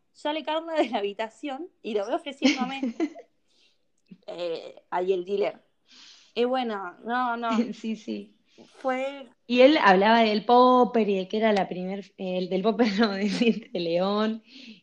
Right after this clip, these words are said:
Speaker 2: que era la primera flor de la primavera, tipo, tenía un mambo, estaba viajadísimo.
Speaker 1: Estaba re en la suya.
Speaker 2: Eh, y bueno, y esa misma noche fue la noche que se tomó la birra.
Speaker 1: Sí, sí, se tomó la birra.
Speaker 2: Que dijo que la iba a reponer y nunca la repuso.
Speaker 1: Creo que no la repuso.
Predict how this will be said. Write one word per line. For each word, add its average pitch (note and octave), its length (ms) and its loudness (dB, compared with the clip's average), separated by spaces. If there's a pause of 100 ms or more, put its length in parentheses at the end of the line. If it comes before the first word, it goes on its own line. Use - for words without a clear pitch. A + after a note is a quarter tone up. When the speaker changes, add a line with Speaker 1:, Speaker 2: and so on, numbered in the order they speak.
Speaker 2:
que - 100 -8
era B3 100 0
la A3+ 160 4
primera F#3 340 -2
flor G3+ 240 -2
de G#3+ 100 -2
la G3+ 140 -6
primavera, E3+ 800 -4
tipo, D#3+ 160 -8
tenía F#3+ 280 -4
un F3 200 -4
mambo, F3+ 380 -2
estaba F3 360 -4
viajadísimo. D#3+ 540 -8
Speaker 1:
Estaba G3+ 420 0
re F3 60 -8
en G#3 60 -10
la G3 100 -12
suya. F#3+ 320 -16 (420)
Speaker 2:
Eh, E3 920 0 (360)
y G#3+ 120 0
bueno, B3+ 220 6
y A3 140 6
esa C4 200 4
misma C#4 340 0
noche F4 440 -2 (240)
fue A#3+ 220 4
la A3+ 140 4
noche A3+ 300 -2
que A3 80 -4
se G3+ 140 -4
tomó F3 260 -6
la F3 100 -2
birra. D#3+ 260 -4
Speaker 1:
Sí, G3 380 -16 (460)
sí, G3 320 -12
se F#3 80 -18
tomó F#3 220 -12
la F3+ 100 -14
birra. F3+ 100 -20 (200)
Speaker 2:
Que G#3+ 100 6
dijo A#3+ 260 4
que A3 100 4
la G3+ 120 6
iba A3 160 8
a - 20 6
reponer A3+ 600 2
y G3+ 80 -4
nunca G3+ 260 -4
la F#3 120 -4
repuso. F3+ 280 -8
Speaker 1:
Creo G#3 160 2
que G3+ 60 0
no G3+ 80 -6
la G3 160 -2
repuso. F3+ 500 -16